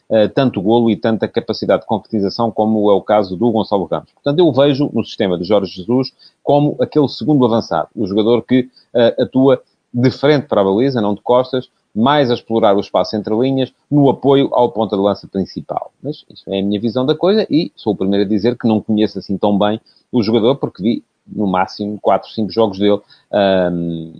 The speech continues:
que foram aquilo que ele fez já a um nível mais, mais elevado. Mais uma pergunta para hoje, vai para o Rui Câmara Pino. Olá, Rui, bom dia, obrigado pela sua pergunta, que me pergunta, e Fedal, está ao nível de Naibet? Ah, olha, Rui,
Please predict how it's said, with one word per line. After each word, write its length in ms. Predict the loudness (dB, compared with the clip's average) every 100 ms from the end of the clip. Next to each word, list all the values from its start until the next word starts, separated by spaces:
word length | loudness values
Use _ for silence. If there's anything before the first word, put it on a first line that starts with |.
| -20 -10
que 80 |
foram 300 | -4 0 0
aquilo 320 | 0 -2 -4 -4
que 160 | -2
ele 100 | -2
fez 360 | -2 -2 -2 -4 -4
já 160 | -2
a 80 | 0
um 100 | -2
nível 320 | -2 -2 -2
mais, 420 | -2 -2 -4 -6 -8
mais 280 | -4 -4 -4
elevado. 340 | -6 -6 -12 _ -20 -20 _ _ _ _ _ 0
Mais 200 | 2 4
uma 100 | 2
pergunta 300 | 2 0 2
para 140 | 4
hoje, 240 | 4 4 2
vai 100 | 2
para 120 | 2
o 60 |
Rui 220 | 4 2 4
Câmara 320 | 2 2 2
Pino. 220 | 2 2
Olá, 160 | 2 2
Rui, 180 | 2
bom 180 | 0 0
dia, 160 | 2 2
obrigado 300 | 2 2 0
pela 140 | -2
sua 160 | -2 -2
pergunta, 340 | 0 -2 -2
que 80 | -2
me 100 | 0
pergunta, 320 | 0 0 2
e 80 | 0
Fedal, 440 | 2 2 4 2
está 160 | 2 2
ao 100 | 2
nível 300 | 2 2 2
de 100 | 2
Naibet? 480 | 4 4 4 2 0 -20 -20 _ _ _ -20 _ _ _ _ 2
Ah, 1040 | 4 4 4 4 4 4 4 2 2 0
olha, 180 | 2 2
Rui, 320 | 2 2 2